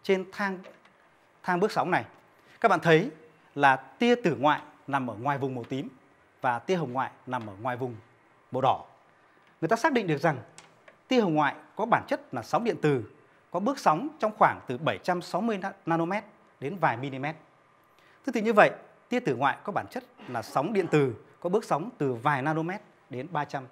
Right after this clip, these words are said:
tám mươi nanomet. Chúng ta sang phần thứ hai trong phần hai La Mã,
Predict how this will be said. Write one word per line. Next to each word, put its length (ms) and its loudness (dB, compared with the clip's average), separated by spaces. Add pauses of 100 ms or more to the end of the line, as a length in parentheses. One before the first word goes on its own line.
(160)
tám 180 -4
mươi 200 -4
nanomet. 360 -8 (1040)
Chúng 100 -6
ta 80 8
sang 220 0
phần 280 0
thứ 100 -6
hai 260 -2 (340)
trong 160 0
phần 100 -6
hai 160 -4
La 80 -2
Mã, 220 -2